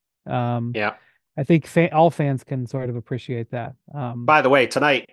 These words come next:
Speaker 2: the Knicks had three guys, Precious Achiuwa, Isaiah Hartenstein, and Josh Hart, out-rebound the Pacers by themselves, which I think sums up, uh, the way this team is playing at the moment. They are, as Will Hardy said the other day, Isaiah, you said it about Isaiah Hartenstein, but it really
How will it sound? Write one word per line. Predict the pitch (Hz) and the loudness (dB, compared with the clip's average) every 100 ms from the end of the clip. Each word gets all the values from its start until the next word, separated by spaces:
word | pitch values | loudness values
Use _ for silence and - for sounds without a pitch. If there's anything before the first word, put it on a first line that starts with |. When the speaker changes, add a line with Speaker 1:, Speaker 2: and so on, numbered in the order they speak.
| _ | _
Speaker 2:
the | 117 | -6
Knicks | 131 - | -6 -2
had | 120 101 | -4 -2
three | 143 147 | -2 2
guys, | 147 127 117 110 - - | 4 4 2 0 -6 -16
Precious | - 131 - - | -6 -4 -4 -8
Achiuwa, | 113 135 127 | -2 2 4
Isaiah | 127 117 123 113 | 4 2 -2 0
Hartenstein, | 120 113 - 113 | -2 -4 -8 -6
and | 104 | -6
Josh | - 120 110 | -2 -2 0
Hart, | 123 113 | 0 0
out-rebound | 95 127 120 120 131 110 | 2 0 0 -2 -2 -2
the | 101 | -4
Pacers | 120 110 - - | -6 -6 -8 -8
by | 107 101 | -2 -2
themselves, | 92 82 - 101 85 - - _ _ _ _ _ | -2 -10 -6 -6 -6 -12 -18 _ _ _ _ _
which | 101 - | -18 -14
I | 101 | -12
think | 107 101 | -10 -10
sums | - 110 98 95 | -8 -6 -6 -4
up, | 98 - - _ _ | -4 -6 -16 _ _
uh, | 95 90 85 87 85 _ _ | -4 -4 -4 -6 -12 _ _
the | 107 | -6
way | 101 107 | -2 -2
this | 98 95 | -4 -6
team | 110 95 | -6 -6
is | 90 | -6
playing | 104 98 90 | -6 -4 -6
at | 87 | -8
the | 92 | -8
moment. | 87 87 87 - | -8 -8 -10 -10
They | - 110 | -2 0
are, | 104 95 90 | 2 0 -2
as | 107 139 | -2 4
Will | 131 | 6
Hardy | 139 123 | 6 4
said | 113 120 | 0 0
the | 113 | 2
other | 110 104 | 0 0
day, | 110 104 98 - _ _ _ 95 | 0 0 -2 -8 _ _ _ -12
Isaiah, | 98 98 | -12 -10
you | 101 | -4
said | 131 127 | 2 2
it | 110 | 4
about | 107 | 2
Isaiah | 101 113 98 | 2 0 0
Hartenstein, | 104 117 101 - 92 | 0 0 -2 -8 -8
but | 98 | -8
it | 92 | -4
really | 107 104 92 | -2 -2 -4